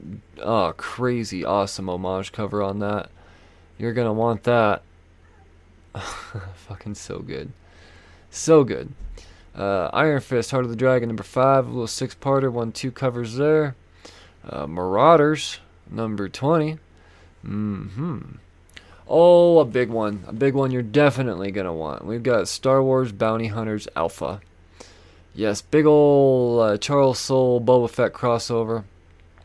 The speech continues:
Um, then there's a director's cut as well. Uh, for the extra two dollars, I'm thinking that you're gonna want that. <laughs> That's an amazing cover. And then there's a action figure variant, and, uh, let's see,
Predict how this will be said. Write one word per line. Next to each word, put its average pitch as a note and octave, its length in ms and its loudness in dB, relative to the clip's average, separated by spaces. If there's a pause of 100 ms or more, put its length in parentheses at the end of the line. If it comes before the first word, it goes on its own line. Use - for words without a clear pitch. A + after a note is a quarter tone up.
(360)
Um, G2 420 -6
then C#3 140 2
there's C#3 200 2
a A#2 60 -4
director's B2+ 520 2
cut - 260 0
as G2+ 240 -2
well. F#2+ 400 0 (800)
Uh, A#1+ 340 -8 (720)
for C3 260 -4
the B2+ 160 0
extra C3+ 400 -2
two C#3 240 -2
dollars, B2+ 520 4
I'm A#2 240 -2
thinking A#2+ 440 -4
that G2 120 -6
you're G#2 160 -4
gonna A2 240 -4
want G#2 300 -4
that. - 360 -6
<laughs> - 560 -12
That's - 220 -8
an B2+ 100 -4
amazing A2 480 -4
cover. A2 380 -4 (680)
And C3 160 -4
then C#3 100 0
there's C3+ 260 0
a A2+ 380 2
action C3 360 0
figure B2+ 300 -4
variant, A#2+ 520 -4 (180)
and, E2+ 640 -14
uh, G1+ 460 -18
let's - 140 -18
see, - 440 -16